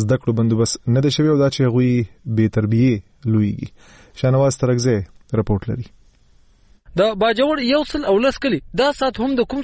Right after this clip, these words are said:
Speaker 2: سرکاري وړوکي یا لوی سکول نه محرومه دي چې د دغه کلو زده کوونکي یا خو سبق نه وای او یا بیا د لرو پرتو سیمو سکولونو ته ځي. په ګرده ایجنسۍ کې یو سل او اووه سکولونه وسلوالو ړنګولي هم وو چې پکې اته نوي سکولونه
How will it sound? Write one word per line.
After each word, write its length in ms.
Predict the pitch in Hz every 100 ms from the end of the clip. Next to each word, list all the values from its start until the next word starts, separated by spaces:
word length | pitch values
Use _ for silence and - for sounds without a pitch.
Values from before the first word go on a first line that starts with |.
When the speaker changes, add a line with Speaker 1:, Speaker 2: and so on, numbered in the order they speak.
| -
Speaker 2:
سرکاري 420 | 202 - 185 254
وړوکي 420 | 202 180 220 - 175 165
یا 80 | 180 196
لوی 160 | 240
سکول 220 | - 262 254
نه 240 | - 156
محرومه 400 | 143 151 151 139
دي 100 | 127 123 - -
چې 180 | 156 156
د 80 | 156
دغه 160 | 156 156
کلو 180 | 170 156
زده 140 | 139 147
کوونکي 320 | 170 214 147 117 -
یا 100 | 247 277
خو 140 | 254
سبق 300 | 233 254 - 170
نه 160 | 214 269
وای 160 | 156 - 185
او 40 | 208
یا 140 | 262 269
بیا 80 | 277 226
د 100 | 233
لرو 160 | 285 254
پرتو 280 | 208 214 254 -
سیمو 180 | 254 269 - -
سکولونو 440 | - 170 147 135
ته 140 | - 127
ځي. 160 | 120 117 -
په 80 | 160
ګرده 240 | 175 160 160
ایجنسۍ 380 | 151 165 233 220
کې 360 | 135 - - 233
یو 80 | 302 -
سل 120 | 302
او 160 | - 196
اووه 200 | 262 -
سکولونه 340 | 233 254 226 180
وسلوالو 500 | 185 214 262 262 214
ړنګولي 360 | 202 220 254 202
هم 100 | 269
وو 140 | 165 135
چې 120 | 190 202
پکې 160 | 233 196
اته 180 | 190 285
نوي 160 | 277 220
سکولونه 320 | - 233 269